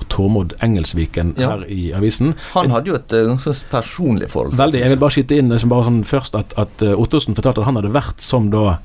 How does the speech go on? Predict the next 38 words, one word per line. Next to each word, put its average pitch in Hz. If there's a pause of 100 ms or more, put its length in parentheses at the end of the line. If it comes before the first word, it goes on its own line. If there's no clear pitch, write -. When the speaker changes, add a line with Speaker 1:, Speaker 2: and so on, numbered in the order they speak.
(160)
Speaker 1:
redaktør 104
i 101
Utsyn, 120
altså 104
bladet 104
til 95
N 101
L 107
M, 147 (240)
så -
hadde 117
han 117
vært -
i 139
Fredrikstad 104
der 104
for -
ti 117
år 113
siden 110
og 98
skulle 101
skrive 107
om 95
virksomheten 95
i 95
dette 95
huset, 110
som 98
har 98
en 98
stolt 127
historie, 123 (360)
og 101
allerede 123
da 156 (260)
var 113
det 87